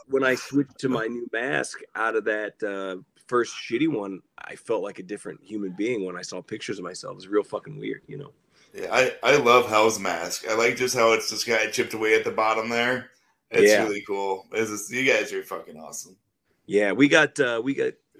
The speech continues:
Speaker 1: big, big mask changes coming for our next, uh, full-length record. Big, big mask changes. So that
Speaker 2: So,
Speaker 1: should
Speaker 2: so
Speaker 1: be
Speaker 2: what's, so you guys posted on, on Instagram a picture of,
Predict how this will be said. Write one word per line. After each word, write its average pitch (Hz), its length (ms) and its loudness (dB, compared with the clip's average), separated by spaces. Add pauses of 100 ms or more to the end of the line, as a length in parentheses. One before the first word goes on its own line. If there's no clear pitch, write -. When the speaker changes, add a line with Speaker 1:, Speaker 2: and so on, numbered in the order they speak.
(140)
Speaker 1:
big, 139 240 -4
big 127 240 -4
mask 113 360 -6
changes 104 440 -6
coming 104 300 -6
for 98 260 -4
our 98 100 -2
next, 101 340 -10
uh, 92 200 -10
full-length 95 480 -8
record. 90 420 -12
Big, 107 260 -2
big 92 220 -14
mask 87 300 -18
changes. - 380 -18
So - 180 -10
that 101 100 2
Speaker 2:
So, 151 140 6
Speaker 1:
should 147 80 -4
Speaker 2:
so 160 140 -2
Speaker 1:
be 175 40 0
Speaker 2:
what's, - 360 2 (500)
so 147 120 -4
you 170 120 4
guys 208 180 4
posted 175 400 2
on, 117 320 4
on 113 220 2
Instagram 120 560 2
a - 20 -2
picture 113 420 0
of, 104 380 0